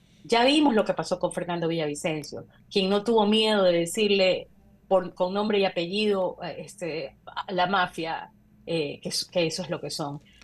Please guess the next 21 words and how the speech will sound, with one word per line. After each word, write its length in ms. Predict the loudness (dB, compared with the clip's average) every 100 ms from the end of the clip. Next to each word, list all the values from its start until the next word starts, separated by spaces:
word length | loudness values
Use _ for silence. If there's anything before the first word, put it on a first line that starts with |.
| -18 -4
Y 220 | -2 0
la 120 | 0
fiscal 380 | -2 0 2 4
general 340 | 4 2 2
nos 220 | 2 0 -2
ha 20 |
explicado 600 | -4 -6 0 2 4 2
que 100 | 0
el 80 | -2
contrato 640 | -2 0 0 0 0 0
de, 320 | 0 -2 -6 -10
de, 400 | -6 -4 -4 -4
por 160 | -2 0
el 80 | 0
magnicidio 840 | -4 -4 -6 -2 0 2 0 -2 -14 -20 -12
a 80 | -8
Fernando 640 | -6 -6 -4 -2 -4 -4
era 300 | -6 -4 -4
tam-, 140 | -6 -6
incluía 480 | -6 0 2 2 0
también 540 | -2 0 -2 -2